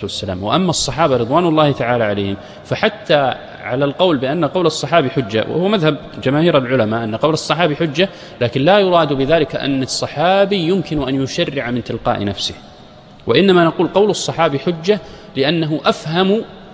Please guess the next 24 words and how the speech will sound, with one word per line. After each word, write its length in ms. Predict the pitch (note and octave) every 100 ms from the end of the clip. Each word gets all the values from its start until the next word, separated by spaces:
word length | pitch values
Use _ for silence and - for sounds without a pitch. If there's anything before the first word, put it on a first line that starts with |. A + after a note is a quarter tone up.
| - - - -
للكتاب 520 | B2+ A#2+ C3 D#3 A#2
والسنة. 460 | G#2+ - - G2 F2 -
ولهذا، 460 | A2+ D3+ D3+ F3+ - - - - -
آه، 1300 | G#2+ A2+ G#2+ G#2 G2+ G2+ G2+ F#2 G2 F#2 F2+ F2 G2+
التلمساني 640 | - B2 A2+ - D3+ C#3
رحمه 380 | A#2 A#2+ A2+ G#2
الله 360 | G#2+ A#2 A2+ G#2+ - - - -
وغيره 540 | G#2 A#2+ D3 A#2+ A2+ C#3 -
قسم 400 | F3 - D3 C3
الأدلة 440 | A#2+ A#2+ D#3+ D3
إلى 100 | B2+
نوعين: 340 | A2+ G#2+ A2 F#2+ -
أدلة 440 | A2+ C#3 G#3 F#3+ -
بذاتها 840 | E3 C3 C#3+ D3+ G3 F#3 F#3 F3+
منشئة 600 | D3 D3+ C#3+ A3 A#3+ D#3+ D#3
للأحكام 580 | D3 C3 - - D#3+ G3 - - - - -
وهي 160 | F#3 F#3+
الكتاب 380 | D#3+ D#3 F3
والسنة، 440 | C#3 A#2+ - C3 G2+ - - - -
فإن 160 | D3
هذه 280 | D#3+ F3 D#3
أدلة 280 | D#3 F#3+ D#3+
منشئة 560 | D#3+ G#3+ G3 - - A#2
للأحكام، 480 | G#2 G#2 - -